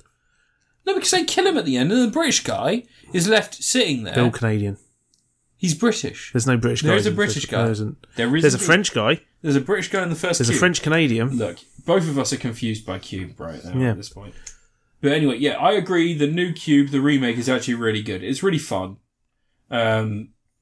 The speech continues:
Speaker 1: it's stupid how well the concept still holds up.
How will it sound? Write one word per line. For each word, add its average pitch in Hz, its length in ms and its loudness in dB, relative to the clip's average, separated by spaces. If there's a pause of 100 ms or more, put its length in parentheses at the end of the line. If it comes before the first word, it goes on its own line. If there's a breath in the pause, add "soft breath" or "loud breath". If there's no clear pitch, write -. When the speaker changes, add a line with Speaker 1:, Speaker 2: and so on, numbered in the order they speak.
(160)
Speaker 1:
it's 165 220 0
stupid 196 640 0
how 160 500 0
well 151 300 2
the 139 140 -2
concept 135 500 -2
still 123 280 -2
holds 123 300 -2
up. 127 300 0